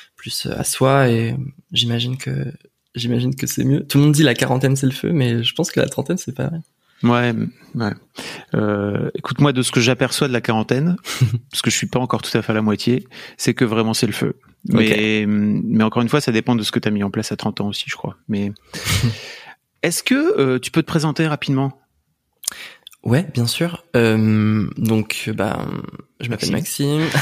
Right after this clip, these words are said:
Speaker 1: Maxime. <laughs> J'ai vingt-neuf ans, comme tu l'as dit. Et, euh, et puis, euh, moi, je suis, actuellement, je suis éditeur vidéo, monteur, motion designer.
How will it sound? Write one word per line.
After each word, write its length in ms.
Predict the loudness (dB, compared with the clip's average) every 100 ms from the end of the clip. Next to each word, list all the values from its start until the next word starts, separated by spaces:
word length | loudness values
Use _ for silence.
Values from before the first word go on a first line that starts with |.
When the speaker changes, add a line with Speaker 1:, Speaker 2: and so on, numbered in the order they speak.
| 0
Speaker 1:
Maxime. 160 | 2 4
<laughs> 0 |
J'ai 200 | 4 2
vingt-neuf 460 | 2 0 2 2 2
ans, 260 | 2 0 -6 -6 -4 -4
comme 140 | -4 -2
tu 100 | 0
l'as 140 | 0
dit. 260 | 0 -2 0
Et, 300 | 2 4 2 2
euh, 880 | 2 4 4 2 2 2 0 -2 -4 -6 -10 -10 -6 -8 -8 -2
et 120 | -2
puis, 420 | 0 0 2 2
euh, 220 | 0 0 2
moi, 180 | 2
je 140 | 2 0
suis, 420 | -2 -2 0 0
actuellement, 420 | -2 -2 0 0
je 80 | 0
suis 340 | -2 -2 -2 -4
éditeur 440 | -2 -2 0 0 0
vidéo, 420 | 2 2 2 -2 _ _
monteur, 440 | -6 -2 0 0 -4 _ _ _
motion 220 | -4 -2
designer. 480 | 0 2 2 0 -4